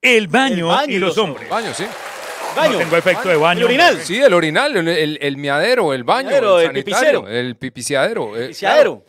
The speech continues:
Speaker 3: porque es que, eh, las mujeres, eh, hay todo un ritual en torno a ir al baño cuando estamos en lugar público o, ¿o no se han dado cuenta ustedes?
Speaker 2: Sí, claro.
Speaker 3: Sí, hay un ritual para ir al
Speaker 2: Mira,
Speaker 3: baño.
Speaker 2: ha-, hay un juego de miradas entre las mujeres para ir al baño cuando están en una discoteca,
Speaker 3: Sí,
Speaker 2: por
Speaker 3: sí,
Speaker 2: ejemplo,
Speaker 3: sí.
Speaker 2: ¿no?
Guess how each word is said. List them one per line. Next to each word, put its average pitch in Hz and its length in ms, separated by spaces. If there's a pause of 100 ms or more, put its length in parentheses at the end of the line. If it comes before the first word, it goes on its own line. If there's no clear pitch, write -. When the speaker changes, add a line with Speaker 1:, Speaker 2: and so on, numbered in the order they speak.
(120)
Speaker 3:
porque 123 200
es 135 60
que, 214 260
eh, 135 420
las 123 200
mujeres, 135 560
eh, 104 320 (220)
hay 120 160
todo 151 160
un 170 100
ritual 151 540
en 123 100
torno 117 380
a 110 40
ir 101 80
al 101 140
baño 135 420 (140)
cuando 117 280
estamos 135 340
en 127 100
lugar 120 260
público 147 480
o, 104 320 (500)
¿o 104 120
no 117 60
se 160 100
han 147 60
dado 139 100
cuenta 123 220
ustedes? - 400
Speaker 2:
Sí, 202 120
claro. 95 300
Speaker 3:
Sí, 104 100
hay 120 120
un 165 60
ritual 160 300
para 104 200
ir 101 60
al 110 80
Speaker 2:
Mira, 90 100
Speaker 3:
baño. 98 160
Speaker 2:
ha-, 104 160
hay 277 160
un 226 40
juego 247 220
de 214 80
miradas 160 380
entre 135 160
las 127 100
mujeres 127 240
para 123 140
ir 127 80
al 135 60
baño 131 200
cuando 123 100
están 131 140
en 135 60
una 139 80
discoteca, 123 340
Speaker 3:
Sí, - 40
Speaker 2:
por 117 80
Speaker 3:
sí, 107 60
Speaker 2:
ejemplo, 117 200
Speaker 3:
sí. 107 40
Speaker 2:
¿no? 127 140